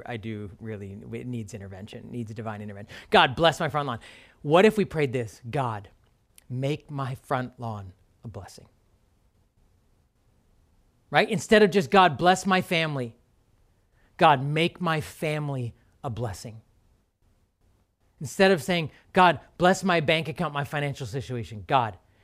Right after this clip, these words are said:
make my bank account, my financial situation a blessing."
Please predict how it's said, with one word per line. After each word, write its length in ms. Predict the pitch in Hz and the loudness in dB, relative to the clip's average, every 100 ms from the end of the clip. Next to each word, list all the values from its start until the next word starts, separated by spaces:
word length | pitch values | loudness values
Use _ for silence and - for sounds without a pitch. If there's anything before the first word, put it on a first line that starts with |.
| _ | _
make 260 | 127 147 156 | -4 -4 -4
my 140 | 143 | -6
bank 320 | 127 127 120 | -4 -6 -6
account, 320 | 123 - - - | -8 -10 -10 -10
my 100 | 117 | -10
financial 420 | 127 120 110 117 | -8 -8 -10 -12
situation 600 | 110 - 110 104 - 101 _ _ _ _ | -16 -14 -12 -14 -16 -20 _ _ _ _
a 40 | 113 | -16
blessing." 440 | 110 98 - 107 | -14 -14 -20 -20